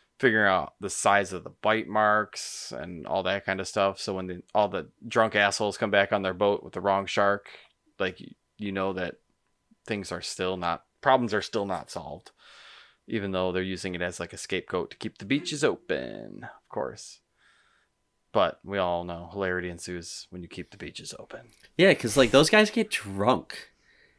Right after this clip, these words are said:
Speaker 2: and
Speaker 1: Yeah.
Speaker 2: they, t-, <laughs> and then it's like, "All right, let's finish this wine, and let's go down there and prove everybody wrong by slicing that open, because you're telling me that the, they digest their food slow,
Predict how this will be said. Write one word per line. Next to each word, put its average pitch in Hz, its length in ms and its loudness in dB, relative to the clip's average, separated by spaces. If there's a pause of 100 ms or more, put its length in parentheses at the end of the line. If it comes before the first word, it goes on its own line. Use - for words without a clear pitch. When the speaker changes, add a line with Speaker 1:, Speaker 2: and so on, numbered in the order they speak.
(300)
Speaker 2:
and 110 640 6
Speaker 1:
Yeah. 131 400 0
Speaker 2:
they, 113 300 6
t-, - 160 0
<laughs> - 1400 -6
and 131 120 6
then 143 140 6
it's 131 120 2
like, 127 300 6
"All 135 100 6
right, 120 220 6
let's 120 140 0
finish 139 300 0
this 131 200 0
wine, 113 520 2
and 107 180 -2
let's 113 140 -2
go 139 120 0
down 123 340 4
there 113 280 6
and 110 220 -2
prove 135 220 2
everybody 120 340 2
wrong 117 360 2
by 98 180 2
slicing 113 400 -2
that 107 160 4
open, 113 280 2
because 95 460 -2
you're 98 100 0
telling 107 360 0
me 98 180 2
that 90 160 -2
the, 90 160 -6 (400)
they 95 160 0
digest 95 480 0
their 92 80 -4
food 95 180 -4
slow, 101 540 4